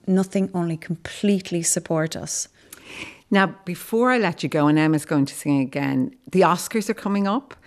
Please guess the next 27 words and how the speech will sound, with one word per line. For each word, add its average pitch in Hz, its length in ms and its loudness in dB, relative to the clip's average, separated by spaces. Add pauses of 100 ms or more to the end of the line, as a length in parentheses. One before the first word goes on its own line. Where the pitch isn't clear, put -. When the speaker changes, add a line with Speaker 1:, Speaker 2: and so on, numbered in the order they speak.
(280)
Speaker 2:
And 175 160 2
I 170 160 4
know, 175 440 4
once 190 300 2
again, 165 240 2
you 202 80 6
made 220 160 4
history, 185 420 0
of 143 80 -6
course. 143 320 -4
I 156 40 0
spoke 165 340 0
to - 100 -4
you 151 40 -2
before 143 380 -2
at 135 100 -6
that 135 180 -4
time 139 220 2
when 147 100 4
you 147 60 0
conducted 170 420 0
the 151 100 -2
orchestra 135 460 -4
at 135 80 -4
the 147 80 -4
Academy 139 480 0
Awards. 139 540 0